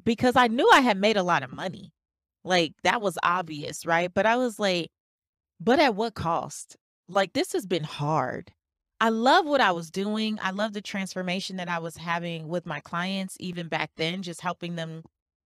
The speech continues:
you know, realize their dream of home ownership or saving money for the first time or getting out of debt. So I knew that was a part of who, of who I was. I never saw that as the thing that I could actually do.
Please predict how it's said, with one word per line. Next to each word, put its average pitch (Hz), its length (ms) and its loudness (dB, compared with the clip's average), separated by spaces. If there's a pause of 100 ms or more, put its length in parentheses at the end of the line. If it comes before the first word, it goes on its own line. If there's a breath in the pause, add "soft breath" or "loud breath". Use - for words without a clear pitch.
(100)
you 208 140 -2
know, 196 140 0
realize 170 380 -2
their 175 140 -4
dream 196 260 -6
of 190 100 -6
home 226 240 -2
ownership 254 560 -2
or 160 80 -4
saving 185 340 -2
money 269 220 0
for 208 140 -4
the 170 100 -4
first 165 280 -6
time 156 220 -6
or - 40 -8
getting 208 280 -2
out 190 140 -2
of 170 80 -8
debt. 180 260 -4
So 190 260 -4 (280)
I 214 120 0
knew 403 300 4
that 226 160 6
was 185 160 0
a 170 60 0
part 202 380 0
of 165 240 -10
who, - 80 -10
of 185 200 -2
who 233 220 -4
I 170 120 2
was. 165 540 -2
I 180 80 -2
never 185 240 -6
saw 170 260 -2
that 160 160 -2
as 151 140 -4
the 165 100 -2
thing 175 300 -6
that 156 120 0
I 147 100 0
could 156 140 -6
actually 151 360 -6
do. 170 340 -4